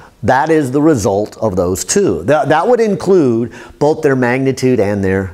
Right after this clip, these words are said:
direction. And so this is how we, we add them, uh, together. And so if I actually then draw this, starting here and finishing here,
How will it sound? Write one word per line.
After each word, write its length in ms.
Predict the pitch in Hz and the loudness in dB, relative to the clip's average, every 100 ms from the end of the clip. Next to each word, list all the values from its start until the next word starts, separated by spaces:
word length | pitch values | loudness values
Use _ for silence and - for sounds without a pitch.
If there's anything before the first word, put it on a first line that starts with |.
| - | -4
direction. 460 | 117 151 151 - 92 | -2 -2 -6 -14 -10
And 100 | 98 | -4
so 80 | 110 | 0
this 200 | 110 - | 0 0
is 80 | 110 | -2
how 120 | 107 | 0
we, 240 | 101 98 - - - | 0 -2 -6 -20 -4
we 180 | 110 101 | 0 0
add 240 | 92 95 | 0 -2
them, 240 | 92 90 85 - - - | -2 -4 -6 -12 -20 -16
uh, 200 | 90 92 90 | -8 -8 -6
together. 520 | - - 123 - - _ _ - - - - - - | -4 -4 -4 -8 -12 _ _ -20 -16 -14 -14 -10 -2
And 240 | 151 165 | 0 2
so 220 | 180 175 | 0 0
if 100 | 170 | 0
I 100 | 165 | -2
actually 500 | 160 170 - 170 170 | -2 -4 -6 -4 -2
then 280 | 156 151 156 | 0 0 0
draw 340 | 147 202 202 | 0 2 2
this, 720 | 139 120 165 - - - - _ _ - - - - - - - - - - - _ _ _ - _ _ _ _ - - | 0 -2 -4 -8 -10 -10 -14 _ _ -20 -20 -20 -20 -20 -14 -14 -14 -20 -20 -20 _ _ _ -20 _ _ _ _ -20 -14
starting 500 | - - 113 135 156 | -10 0 0 2 0
here 480 | 135 101 92 147 135 - - _ - _ _ _ _ _ _ _ _ - - - | -2 -2 -2 -6 -8 -18 -20 _ -20 _ _ _ _ _ _ _ _ -20 -20 -20
and 160 | 90 87 | -12 -8
finishing 520 | 110 117 127 147 151 | -2 -2 -2 -4 -4
here, 440 | 131 95 - 165 | -4 -4 -6 -8